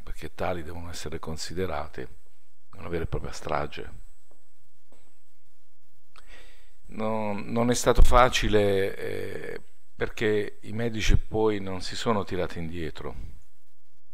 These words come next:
È una narrazione che in questo paese talvolta alcuni, eh, esponenti della stampa, della, dei media hanno portato avanti, non è reale,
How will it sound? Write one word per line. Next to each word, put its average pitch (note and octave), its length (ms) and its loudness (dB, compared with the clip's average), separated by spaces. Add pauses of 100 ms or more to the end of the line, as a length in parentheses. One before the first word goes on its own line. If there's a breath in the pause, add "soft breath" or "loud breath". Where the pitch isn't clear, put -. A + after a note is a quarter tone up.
(500)
È G#2+ 140 -2
una G#2 260 0
narrazione A#2 880 4
che G2 1040 -4
in G2+ 180 -6
questo A2 340 -2
paese A2 600 0
talvolta G2+ 840 0 (460 soft breath)
alcuni, G#2 580 -4
eh, F#2+ 1500 -6 (200)
esponenti G#2+ 840 2
della F#2 240 -4
stampa, G2 680 0
della, F2 580 -4 (420 loud breath)
dei F#2 180 -2
media F#2+ 640 -6
hanno G#2 240 -6
portato G2+ 440 -2
avanti, F#2+ 640 -2
non F#2+ 400 -4
è G#2+ 140 -2
reale, E2 640 -4